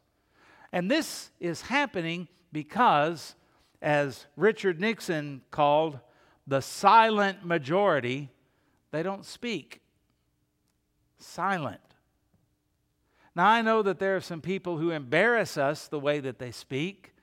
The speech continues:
I don't want anything to do with the Westboro Baptist Church. I resent the fact that they have Baptist in their name like we do. I don't want anybody thinking that we're like that, so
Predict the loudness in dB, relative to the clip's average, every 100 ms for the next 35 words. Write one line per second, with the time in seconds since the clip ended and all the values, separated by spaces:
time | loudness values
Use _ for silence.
0 | -20 _ 4 4 6 2 0 0 -4 -6
1 | -6 -2 -2 -2 -6 -2 -2 -2 -4 -4
2 | -2 0 -2 -2 -8 -12 -2 0 2 0
3 | -6 -20 _ _ 0 2 2 0 -2 -6
4 | -6 2 6 6 4 -4 -2 0 0 2
5 | 2 2 0 -6 -6 -6 -6 -4 -2 -2
6 | 0 0 0 0 -2 -2 -4 -4 -8 2
7 | 4 4 2 2 0 2 2 0 -4 -8
8 | -8 -8 -8 -4 -2 2 2 2 2 2
9 | 0 -4 -4